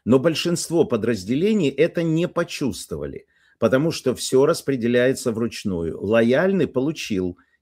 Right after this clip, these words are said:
нелояльный не получил. Поэтому запустили мы четыре месяца. Это был ад, потому что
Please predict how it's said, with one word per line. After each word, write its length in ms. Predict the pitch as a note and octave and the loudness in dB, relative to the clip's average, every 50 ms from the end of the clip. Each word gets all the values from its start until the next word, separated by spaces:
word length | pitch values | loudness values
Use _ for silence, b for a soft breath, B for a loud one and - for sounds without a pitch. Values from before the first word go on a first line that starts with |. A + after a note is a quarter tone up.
| - | -2
нелояльный 760 | G#2 A2 A2+ A2+ A2+ A#2+ B2+ C3+ C#3+ D3 D#3 E3+ E3+ F#3 F#3+ | 0 2 4 4 4 4 4 4 4 4 4 4 2 0 0
не 260 | F3+ D3+ A#2 A#2+ C3+ B2+ | 2 2 2 2 2 2
получил. 520 | - C3 A#2+ A#2+ A2+ - - - E2+ E2 | 0 -2 -2 -2 -4 -4 -6 -6 -6 -4
Поэтому 440 | - A#2+ A#2+ D3 E3 - C#3+ C3 B2+ | -2 2 2 2 2 0 -2 -2 -2
запустили 720 | A2+ A2+ A#2 - - C3 - - - - A2+ G2+ G2+ G2 G2+ | -2 -4 -4 -4 -4 -6 -8 -8 -8 -6 -6 -4 -2 -2 0
мы 240 | A2 B2 C#3+ C#3 | 0 0 -2 -4
четыре 540 | C#3+ - - - C3+ C3+ - E3 D#3+ D3+ C3 | -6 -8 -6 -6 -6 -4 -4 -2 -2 0 0
месяца. 680 | A#2 G#2+ G#2 F#2+ F2+ - - G2 - - - A#2 A#2 A#2 b b b b b b _ _ | 0 0 0 -2 -4 -8 -10 -12 -10 -6 -6 -6 -6 -6 b b b b b b _ _
Это 300 | D3+ F3 F3 F3 E3 C#3+ | 4 4 4 4 2 0
был 480 | A2+ G#2 C#3 D#3 E3 E3 D3 - - _ _ _ - | 2 2 4 4 4 4 2 0 -4 _ _ _ -2
ад, 400 | A#2 G#2 G2 G#2+ G#2+ - _ _ _ _ _ _ | 0 0 0 -2 -6 -10 _ _ _ _ _ _
потому 400 | - B2 B2 C#3 C3+ D3+ E3+ D#3+ | 0 0 2 2 0 0 0 -4
что 380 | - - - C3+ B2 G#2+ B | -6 -4 0 2 2 2 B